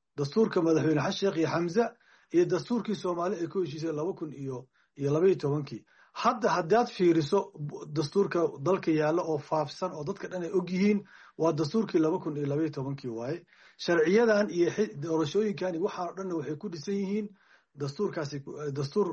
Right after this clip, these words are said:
la bedelay ku dhisan yihiin. Waa midda labaad oo intaas dheer waxay tahay, doorasho dhan waa la, waa taqaanaa, eh, da-, dal federaal ah joogta oo Maraykan la yiraahdo, doorashada dowlad goboleedka iyo localka,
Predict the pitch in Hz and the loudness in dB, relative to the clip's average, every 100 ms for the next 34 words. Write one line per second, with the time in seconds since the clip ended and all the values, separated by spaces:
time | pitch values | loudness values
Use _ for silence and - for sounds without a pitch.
0 | 143 156 143 139 170 160 143 123 - 123 | -2 0 0 2 2 2 -2 -10 -10 -12
1 | 107 107 139 160 180 233 196 170 180 180 | -12 -14 -8 -2 -2 2 2 2 0 -2
2 | 190 180 143 180 151 160 147 139 190 - | -6 -8 -6 -4 -4 -4 -6 -6 -8 -10
3 | _ _ _ _ - 175 233 196 180 202 | _ _ _ _ -2 2 2 2 0 0
4 | 208 208 - 156 160 170 190 160 175 156 | -2 -2 -6 -4 -2 -2 -4 -4 -4 -6
5 | 143 139 147 180 196 _ _ _ - 139 | -6 -4 -2 -4 -8 _ _ _ -8 -4
6 | 139 139 127 135 135 139 156 196 - - | 0 0 0 -6 -10 -2 0 2 0 -2
7 | 156 165 185 143 127 135 170 147 127 147 | 0 2 2 2 -2 -4 -4 -4 -2 -4
8 | - 151 127 127 131 175 - _ _ _ | -4 -6 -4 -4 -4 -6 -8 _ _ _
9 | 139 156 151 202 180 147 147 135 135 147 | -4 -2 0 -2 -2 0 -2 -2 -4 -2
10 | 180 147 - 135 139 139 170 185 156 135 | -2 -4 -10 -10 -6 -2 -4 -4 -8 -8
11 | - | -8